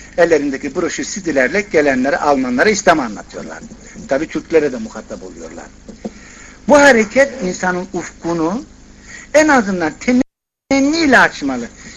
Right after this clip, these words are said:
Hiç yani ümitsiz olmayın, karamsar olmayın. Çalışın, elli sene sonra burada sadece ezanlar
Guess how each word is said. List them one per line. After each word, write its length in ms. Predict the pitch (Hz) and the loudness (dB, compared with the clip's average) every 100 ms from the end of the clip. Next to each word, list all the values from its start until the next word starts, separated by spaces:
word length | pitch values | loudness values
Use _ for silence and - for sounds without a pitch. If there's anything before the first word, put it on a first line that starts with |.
| - | -8
Hiç 220 | - 311 - - - - - | -6 -6 -12 -16 -20 -12 2
yani 260 | 190 208 - - - 339 | 2 2 -6 -14 -8 -4
ümitsiz 500 | 190 196 196 220 175 | -2 0 0 -2 -4
olmayın, 340 | 151 110 95 - - | -2 -4 -8 -18 -2
karamsar 460 | 170 196 196 202 | 2 2 0 0
olmayın. 380 | 196 175 143 113 - - - - | 2 2 -2 -8 -14 -20 -20 -12
Çalışın, 540 | - 175 285 - 277 277 - - | 2 4 4 2 -2 -4 -10 -6
elli 240 | 185 226 247 | -2 -2 -4
sene 300 | - 156 139 | -4 -4 -4
sonra 360 | - 170 139 | -6 -4 -4
burada 260 | 180 151 139 | -4 -6 -6
sadece 360 | - 190 - | -8 -10 -10
ezanlar 480 | 202 139 131 127 127 | -10 -8 -8 -8 -10